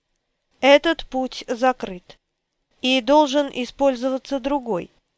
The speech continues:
Но это не твоя забота. Ветры будут диктовать требования с учетом соблюдения равновесия. Пять духов, которые охраняют ветры –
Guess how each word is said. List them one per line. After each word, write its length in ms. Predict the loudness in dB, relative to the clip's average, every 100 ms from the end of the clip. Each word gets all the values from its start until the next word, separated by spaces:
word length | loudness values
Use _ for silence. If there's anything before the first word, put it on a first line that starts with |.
| _ _ _ _ _ _ -10
Но 380 | 0 2 4
это 240 | 4 2 -2
не 160 | -2
твоя 440 | 0 4 4 4 2
забота. 560 | 0 -2 -4 -10 -14 -18 _ _ _ _ _ _ _
Ветры 580 | -6 0 2 2 2 -2
будут 360 | -2 -2 -4 -4
диктовать 600 | -6 0 0 2 -2 -2
требования 680 | -2 0 0 -4 -4 -6 -8
с 100 | -8
учетом 480 | -8 -6 -6 -8
соблюдения 800 | -8 -10 -8 -10 -6 -6 -4 -2
равновесия. 800 | -2 -2 -4 -4 -6 -10 -16 -18 _ _ _ _ _ _ _ _ _ _
Пять 400 | 4 4 4 -4
духов, 500 | -4 -2 -2 -4 -6
которые 420 | -2 -2 0 0
охраняют 600 | -2 -2 -4 -2 -4 -4 -4
ветры – 480 | -4 -4 -6 -10